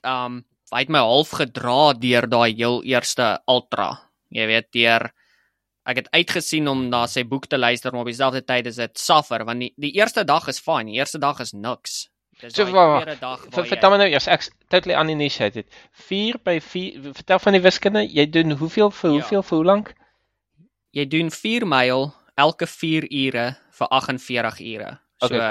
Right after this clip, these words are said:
Speaker 2: kom ons vat dit stadig. Vier myl is omtrent so ses kilos. Ses en 'n half.
Speaker 1: Ja,
Speaker 2: Is dit?
Speaker 1: so ses en 'n half.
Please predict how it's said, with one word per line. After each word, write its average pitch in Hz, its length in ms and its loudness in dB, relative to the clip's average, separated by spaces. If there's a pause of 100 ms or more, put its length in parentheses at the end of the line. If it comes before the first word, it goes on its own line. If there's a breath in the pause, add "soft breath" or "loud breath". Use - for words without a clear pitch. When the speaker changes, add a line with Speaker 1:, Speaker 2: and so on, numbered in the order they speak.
Speaker 2:
kom 135 160 -2
ons 127 80 -6
vat 135 160 2
dit 120 60 -4
stadig. 107 260 2
Vier 196 320 -2
myl 151 240 4
is 139 100 -4
omtrent 147 300 -4
so 139 160 -6
ses 143 240 -2
kilos. 107 380 -6 (800)
Ses 143 220 -2
en 143 60 -2
'n - 40 4
half. 110 320 0
Speaker 1:
Ja, 151 360 4
Speaker 2:
Is 151 60 0
dit? - 60 -10 (160)
Speaker 1:
so 160 60 0
ses - 400 -2
en 156 60 -2
'n 151 40 2
half. 127 400 -2